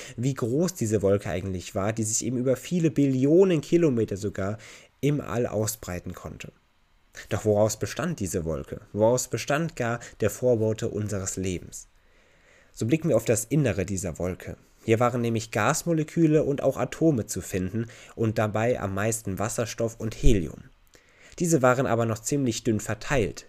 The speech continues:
In einem Kubikzentimeter waren gerade einmal knapp tausend Teilchen zu finden. Auch wenn die Zahl tausend natürlich relativ viel klingt, vergleichsweise auf Bezug zu irdischen Größen, dann ist das gar nur ein Hauch von Materie.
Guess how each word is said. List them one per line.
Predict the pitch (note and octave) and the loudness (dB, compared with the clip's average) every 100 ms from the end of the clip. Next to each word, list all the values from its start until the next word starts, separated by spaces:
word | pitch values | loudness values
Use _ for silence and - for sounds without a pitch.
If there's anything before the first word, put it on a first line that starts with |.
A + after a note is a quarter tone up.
| - | -6
In | - A#2 | -2 -2
einem | C3 G#3 A3+ | 0 2 2
Kubikzentimeter | - F#3 G#3 - G2+ F2+ F2+ E2+ E2+ - - | 0 -2 -2 -4 -4 -4 -4 -6 -6 -10 -8
waren | - G2 G2+ | -4 -2 -2
gerade | G2+ A#2 D3 | -2 -2 0
einmal | A#2 B2 A#2 | 2 2 0
knapp | - A2 - | -2 -4 -4
tausend | - D3+ D3+ D3+ | -2 0 0 -4
Teilchen | - D3+ - G2 | -4 -4 -4 -8
zu | - | -8
finden. | - F2+ D#2+ - _ _ _ _ - | -6 -6 -6 -12 _ _ _ _ -18
Auch | - C3+ | 2 2
wenn | D3 A2+ | 4 2
die | G#2+ | 0
Zahl | - G2 G2 | 0 0 0
tausend | - C#3 E3 A2+ | 2 2 2 0
natürlich | F#2+ G#2 F#2+ - | -2 0 0 0
relativ | F#2+ G2 - F#2 | 0 0 -2 -6
viel | - F#3 | -2 -2
klingt, | F#3 - F#2+ | -2 -4 -4
vergleichsweise | F#2 F#2 F#2 F#2 F#2 F#2+ F#2+ G#2 | -2 -2 0 -2 -2 -2 -2 -2
auf | F2+ F2 - - - - - G3+ - | -4 -6 -10 -20 -20 -20 -20 -18 -4
Bezug | A2 G#2 - D3 D3+ - - | -2 -2 2 2 2 -6 -18
zu | - | -10
irdischen | E3 F3+ D3+ G#2+ G#2 | -2 0 2 0 -4
Größen, | - F#2 F#2 B2 D3 - - - | -2 0 0 -2 -6 -12 -10 -4
dann | A2 | -2
ist | - | 0
das | - G#2 - | 0 -2 -2
gar | G2+ | -2
nur | A2 A2 | -2 -2
ein | G#2 G2+ - | -4 -6 -2
Hauch | B2+ C#3 | 0 0
von | - G#2+ | -2 -8
Materie. | F#2 F2+ - A2 G2 F2+ D#2+ | -6 -4 4 6 6 2 -10